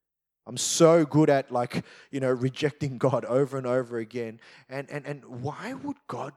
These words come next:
love me? Why would God love me?" And there is this mystery. And I don't think we'll fully comprehend it.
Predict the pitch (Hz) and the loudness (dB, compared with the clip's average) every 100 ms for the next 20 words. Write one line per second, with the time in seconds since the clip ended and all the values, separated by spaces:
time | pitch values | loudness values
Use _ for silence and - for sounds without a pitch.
0 | 95 - 123 151 _ 104 135 214 185 - | -18 -16 -16 -16 _ -20 -20 -18 -18 -20
1 | _ _ _ _ _ _ _ _ _ _ | _ _ _ _ _ _ _ _ _ _
2 | _ _ _ _ _ _ _ _ _ _ | _ _ _ _ _ _ _ _ _ _
3 | _ _ _ _ _ _ _ _ _ _ | _ _ _ _ _ _ _ _ _ _
4 | _ _ _ _ _ _ _ _ _ _ | _ _ _ _ _ _ _ _ _ _
5 | _ 110 165 185 311 320 320 - - 185 | _ -10 -10 -8 -8 -4 -6 -6 -10 -10
6 | 202 - 160 180 165 _ 131 160 143 110 | -10 -14 -14 -14 -14 _ -20 -20 -20 _
7 | _ _ _ _ _ _ _ _ _ _ | _ _ _ _ _ _ _ _ _ _
8 | _ _ _ _ _ _ _ _ _ _ | _ _ _ _ _ _ _ _ _ _
9 | _ _ _ _ _ - 170 196 202 220 | _ _ _ _ _ -6 2 4 4 2
10 | 180 240 - - - - 170 214 302 - | 0 0 -2 -4 -14 -10 -6 -2 -2 -2
11 | - - - - _ _ _ _ _ _ | -4 -10 -20 -20 _ _ _ _ _ _
12 | _ _ _ _ _ _ _ _ _ _ | _ _ _ _ _ _ _ _ _ _
13 | _ _ _ - - 247 381 427 285 277 | _ _ _ -8 2 4 6 4 4 -2
14 | 233 233 - - 285 311 277 - 254 247 | -2 -2 -4 -4 2 4 2 -2 -6 -6
15 | 233 202 208 214 180 | -6 -6 -6 -6 -10